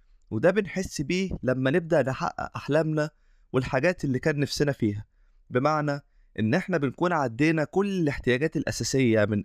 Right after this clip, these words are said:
أكل وشرب وأمان واحترام وتقدير، وبعد كده بنبدأ نسعى ورا شغفنا وتحقيق ذاتنا، وهو ده الاحتياج الأخير. وطبعًا من هنا بنستنتج يا أصدقائي إن الحاجة أو النيد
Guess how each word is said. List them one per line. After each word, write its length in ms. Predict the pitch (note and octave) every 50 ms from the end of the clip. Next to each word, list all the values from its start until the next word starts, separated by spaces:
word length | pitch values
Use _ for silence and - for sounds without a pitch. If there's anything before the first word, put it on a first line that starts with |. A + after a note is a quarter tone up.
| - -
أكل 340 | A2+ - - - - A#2
وشرب 520 | A2+ G#2 - - - B2+ C#3 C3+ A#2+ A2+ A2+
وأمان 600 | A#2 A2 - A2 A2 B2 C3 C3 C3+ C3+ B2+ A#2
واحترام 440 | G#2+ - - - - C#3+ D3+ C#3+ C#3+
وتقدير، 600 | C3+ - A#2+ G2 G#2+ G#2+ B2+ C3+ C#3+ C3+ B2+ - _ _ _ _ _ _ _ _ _ _ _ _ _ -
وبعد 340 | - A#2+ C#3+ D3+ D#3+ C#3+ D3
كده 380 | - - D#3 D#3 D#3 D#3 D3 - -
بنبدأ 480 | A#2 C3+ E3+ E3 - - C3 - -
نسعى 440 | C3 F3 F3+ - F3 E3+ E3 E3+ D#3+ C3+ C3
ورا 200 | - C#3 D3 D3
شغفنا 540 | C3+ - B2+ A#2 C3 C#3+ - - C#3 C3+ C3+
وتحقيق 520 | B2 A2 A2+ - B2+ - - - D3+ D3+
ذاتنا، 420 | B2 C3+ C3 C3 _ - C3+ C3 C3
وهو 360 | A#2 A2+ A#2+ C#3 C#3+ C#3+ C3+
ده 220 | B2+ C3 C3 - - -
الاحتياج 460 | G#2+ A2 A2+ - - - B2 B2 A2
الأخير. 440 | A2+ - - - - G2 F#2 F#2+ _ _ _ _ _ _ _ _ _ _ _ _ _ _ _ _ _ -
وطبعًا 380 | C#3+ - - D3+ D#3 E3 D#3+ D3+
من 240 | C#3+ B2+ A2+ G#2
هنا 200 | A2+ B2+ C#3 D3
بنستنتج 640 | D3 C3 A2+ G#2 - - - C3 C3+ C3+ - B2 G#2+
يا 120 | G#2 -
أصدقائي 600 | G2+ F#2+ E2 G#2 - - B2+ B2+ F2 B2+ B2 A#2+ _ _ _ _ _ _ _ _ -
إن 160 | C#3 C#3 C#3+ D3
الحاجة 480 | D3 C3+ - F3+ F#3 F#3+ F3 F#3+ F3+
أو 220 | - - A#2+ A#2+ A#2+
النيد 460 | A#2 A#2 C3 D3 D#3 D#3+ C3 -